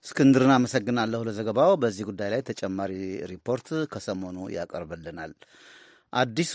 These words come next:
የማኅበራትና የበጎ አድራጎት ድርጅት ረቂቅ አዋጅ ለማኅበረሰባዊ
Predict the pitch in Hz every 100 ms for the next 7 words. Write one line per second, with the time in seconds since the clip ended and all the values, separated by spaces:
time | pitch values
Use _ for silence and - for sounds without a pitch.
0 | 160 175 135 139 135 123 123 120 127 117
1 | 131 131 113 120 104 127 117 104 123 110
2 | 113 123 120 104 120 131 117 117 - 135
3 | 120 117 135 131 113 113 123 123 113 110
4 | - 113 110